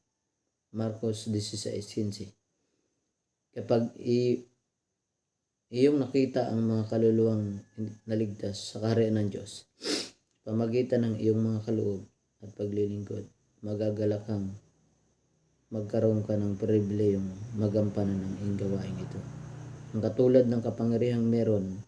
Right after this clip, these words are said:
ang mga apostol noon ay para sa mga gagawa ng paglilingkod sa Diyos ngayon. Kaya ito po yung ating utang, mga kapatid. Ang utang natin sa Diyos ay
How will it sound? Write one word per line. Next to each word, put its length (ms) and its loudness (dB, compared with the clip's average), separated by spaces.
ang 160 -2
mga 160 -4
apostol 400 -4
noon 400 -4
ay 80 -6
para 400 -4
sa 160 -8
mga 400 -2
gagawa 400 -2
ng 80 -6
paglilingkod 880 0
sa 160 -10
Diyos 400 -6
ngayon. 240 -8
Kaya 320 -4
ito 240 -4
po 160 6
yung 240 4
ating 640 -4
utang, 400 2
mga 240 -2
kapatid. 320 -2
Ang 320 -2
utang 160 0
natin 320 -2
sa 160 -2
Diyos 480 2
ay 320 2